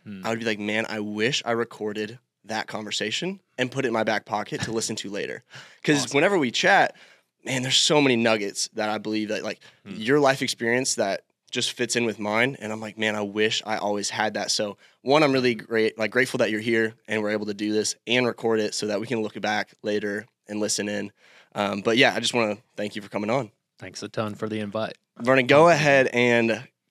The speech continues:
Speaker 2: give everyone kind of just a quick shot of, um, who you are and, um, what you're doing right now.
Speaker 1: Yeah, so, um, married in my twentieth year to my best friend, Amber. We've got three boys,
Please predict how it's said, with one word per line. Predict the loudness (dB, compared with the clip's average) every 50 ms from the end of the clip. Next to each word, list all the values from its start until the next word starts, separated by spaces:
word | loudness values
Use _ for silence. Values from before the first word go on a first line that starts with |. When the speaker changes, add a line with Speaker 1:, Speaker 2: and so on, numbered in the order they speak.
| _ 2
Speaker 2:
give | 6 6 6 6 4 2 0
everyone | 0 0 0 0 -2
kind | -2 -2 -2 -2
of | -2
just | -4 -6 -6
a | -6
quick | -4 -4 -4 -2 0
shot | 2 4 4 4 4 4
of, | 0 -2 -6 -16 -20 -20 -20 -20 _ -8
um, | -6 -6 -4 -2
who | 0 0
you | 2 2 4 4
are | 4 4 4 4
and, | 2 0 -2 -4 -6 -6
um, | -4 -4 -2 -2
what | -2 -2 -2
you're | -2
doing | 0 0 0 -2
right | -2 -4
now. | -6 -8 -8 -12 _ _ _ _ _ _ _ _ 0
Speaker 1:
Yeah, | 2 2 2 2 2
so, | 2 2 4 4 6 6 6 4 4 2 0 -4 -8 -8 -6
um, | -4 -2 -2 -2 -2 -4 -4 -6 -6 -8 -8 -10 -16
married | -12 -8 -6 -4 -2 -2 -2 0 0 2 0 0
in | -2 -4 -6 -6 -6 -4
my | -2 -2 -2 -4
twentieth | -4 -6 -6 -4 -4 -2 -2 -2 -2 -2
year | -2 0 0 0 0 -2 -4 -6 _ _ _ _ -4
to | 0 0 2 2 2 0 0 -2 -6 -10 _
my | -12 -8 -6 -6 -6 -6 -6 -8 -8 -10 -12
best | -12 -8 -6 -6 -4 -4 -6 -6
friend, | -6 -6 -6 -6 -4 -4
Amber. | -4 -4 -4 -4 -2 -2 -2 -2 -4 _ _ _ _ _ _ _ _ _ _ -20 -20 _ _
We've | -10 -6 -4
got | -4 -4 -4 -6 -6
three | -6 -4 -4
boys, | -4 -4 -4 -4 -2 0 0 0 -2 -2 -6